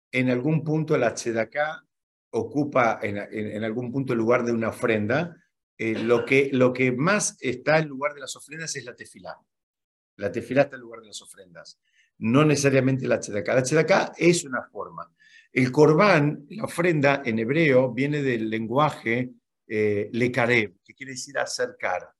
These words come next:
¿no? Cuando una persona, eh, digámoslo de alguna manera, se mandó una macana, espiritualmente hablando, generó un distanciamiento entre él y Hashem.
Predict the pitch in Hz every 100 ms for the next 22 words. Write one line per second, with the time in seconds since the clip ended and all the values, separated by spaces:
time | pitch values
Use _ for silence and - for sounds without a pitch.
0 | _ _ _ _ - 123 123 127 170 170
1 | 139 131 160 135 117 - _ _ _ _
2 | - 107 98 101 - _ _ _ _ 143
3 | 120 123 120 117 110 117 110 110 107 101
4 | 85 _ _ - - 120 123 147 156 139
5 | 135 156 139 107 92 _ - - 101 120
6 | 123 127 127 139 143 120 117 147 - _
7 | _ - - 127 127 165 160 143 143 135
8 | 143 143 131 139 151 160 110 95 92 _
9 | _ _ _ _ - 113 104 110 117 147
10 | 180 - _ _ _ - 117 - 104 85